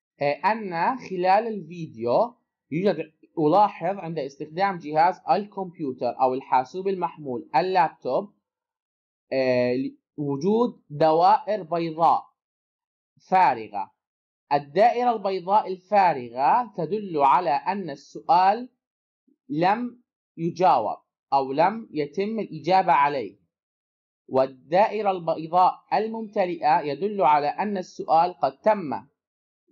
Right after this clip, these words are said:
قد تم الإجابة عنه، بالإضافة إلى أن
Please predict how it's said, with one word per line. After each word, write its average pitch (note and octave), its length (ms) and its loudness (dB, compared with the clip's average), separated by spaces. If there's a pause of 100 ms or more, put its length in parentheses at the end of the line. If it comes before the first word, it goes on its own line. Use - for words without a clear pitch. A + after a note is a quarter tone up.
(560)
قد D#3+ 200 0
تم G3 360 -4
الإجابة D#3 760 -2
عنه، G#3+ 600 -6 (180)
بالإضافة A3+ 720 2
إلى G3 240 -2
أن A3 360 -2